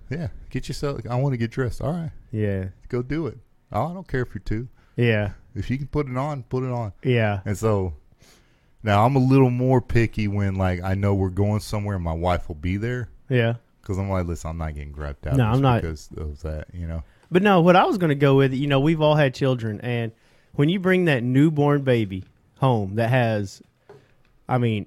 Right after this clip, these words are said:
Speaker 2: everything's new and for the first time, and it's running on instinct right now,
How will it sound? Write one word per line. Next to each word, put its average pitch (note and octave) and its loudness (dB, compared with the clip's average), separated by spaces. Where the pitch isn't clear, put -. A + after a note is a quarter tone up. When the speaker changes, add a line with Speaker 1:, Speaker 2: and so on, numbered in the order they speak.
Speaker 2:
everything's C#3 0
new A2+ 2
and A2+ -6
for A#2+ 0
the A2 0
first A#2+ 0
time, A2 0
and A2+ 0
it's C3 -4
running C3 4
on A#2 0
instinct A2+ -4
right G#2+ 0
now, F2+ -6